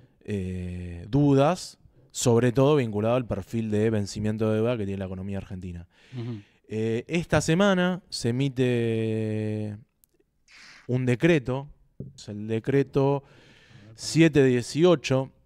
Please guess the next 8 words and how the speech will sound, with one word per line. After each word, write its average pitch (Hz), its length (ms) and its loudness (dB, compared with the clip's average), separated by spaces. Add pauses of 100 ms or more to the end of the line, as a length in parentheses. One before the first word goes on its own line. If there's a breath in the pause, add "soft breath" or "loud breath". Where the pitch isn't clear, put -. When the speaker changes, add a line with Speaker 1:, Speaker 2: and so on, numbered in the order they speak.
Speaker 1:
del 110 160 -10
veinte 120 320 -4
veinticuatro, 120 840 -6 (180)
ahí 113 200 -6
se 107 200 -8
ve 120 140 0
bien, 151 400 -2 (260)
perfecto. 95 580 -8